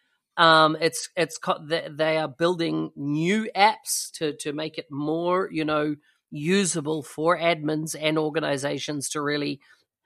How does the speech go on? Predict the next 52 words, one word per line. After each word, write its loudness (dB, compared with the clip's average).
you 4
know, 6
it 0
comes 4
down 4
to -2
one 4
thing, -2
adoption 4
of -2
the -6
Power -2
Platform -6
at -8
the -4
end -6
of -12
the -10
day, -8
and, -8
and -8
really 0
making -6
people's, -10
uh, 2
lives 2
simpler, -4
you -6
know, -4
'cause -10
when -6
I 0
look -4
at -8
Power 4
Apps -6
at -4
the -6
end -2
of -4
the -6
day, -6
and, -6
uh, -18
so -6
if -4
I 0
look -2
at -14
the -20
Power -4
Platform, -10